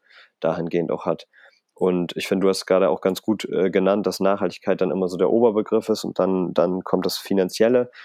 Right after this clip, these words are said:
Das beschreibt ja auch nochmal diesen, diese Ansicht von uns, dass man einfach anfangen muss,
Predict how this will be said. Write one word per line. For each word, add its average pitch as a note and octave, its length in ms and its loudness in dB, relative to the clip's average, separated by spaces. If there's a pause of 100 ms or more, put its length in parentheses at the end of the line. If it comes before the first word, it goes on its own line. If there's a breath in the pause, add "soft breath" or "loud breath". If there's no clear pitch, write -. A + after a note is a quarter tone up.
(200 loud breath)
Das F#2 120 -4
beschreibt - 420 0
ja D2+ 80 4
auch F#2+ 80 2
nochmal F#2 260 0
diesen, F2+ 400 -4 (640 soft breath)
diese F#2+ 160 2
Ansicht G#2+ 340 2
von G2 160 0
uns, A2+ 320 2
dass - 420 -4
man F#2+ 220 0
einfach F2+ 280 -2
anfangen G2+ 380 -2
muss, G2+ 380 -2